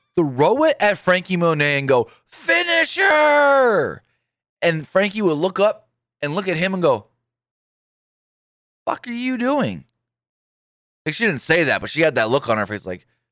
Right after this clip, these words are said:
"The fuck are you doing?" This backfired, though, as a distraction led to Monet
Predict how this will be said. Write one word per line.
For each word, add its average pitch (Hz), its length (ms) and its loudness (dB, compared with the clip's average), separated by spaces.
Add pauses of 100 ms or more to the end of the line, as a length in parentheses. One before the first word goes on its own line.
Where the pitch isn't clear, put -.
(240)
"The 190 80 -20 (340)
fuck 220 220 -8
are 214 60 -10
you 208 280 -8
doing?" 208 460 -6 (1600)
This 131 120 -6
backfired, 98 760 0
though, 85 300 -4 (420)
as 185 160 -2
a 208 100 -18
distraction 143 760 -4 (1200)
led 120 160 0
to 120 80 -2
Monet 117 680 -2